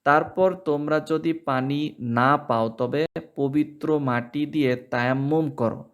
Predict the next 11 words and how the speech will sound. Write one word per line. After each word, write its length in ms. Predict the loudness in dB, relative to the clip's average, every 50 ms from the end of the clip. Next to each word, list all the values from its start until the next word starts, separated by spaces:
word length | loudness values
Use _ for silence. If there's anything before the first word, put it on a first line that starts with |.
| _ _ _ _ _ _ _ _ _ -4
আর 260 | -2 -2 -2 -2 -4 -4 -2
এই 260 | 0 0 0 -2 -2
তো 120 | -2 -2 -2
পানি, 680 | 0 0 0 0 2 2 2 0 0 -2 -6 -10 -16 _ _ _ _ _ _ _
কিন্তু 260 | -8 -8 -6 -4 -4
অন্তরে 580 | 0 2 2 2 0 -2 -4 -4 -2 -2 -2 -2
যেহেতু 600 | -2 -2 -4 -4 -2 -4 -6 -6 -6 -4 -6 -6
কিছু 360 | -4 -4 -6 -6 -4 -4 -6
সন্দেহ 680 | -6 -4 -2 -2 -2 -2 0 0 -2 -2 0 0 0
রয়েছে, 600 | 2 4 4 4 4 2 -2 -4 -4 -4 -4 -4 -6 -12 _ _ _ _ _ _ _ _
তাই 240 | 0 2 2 2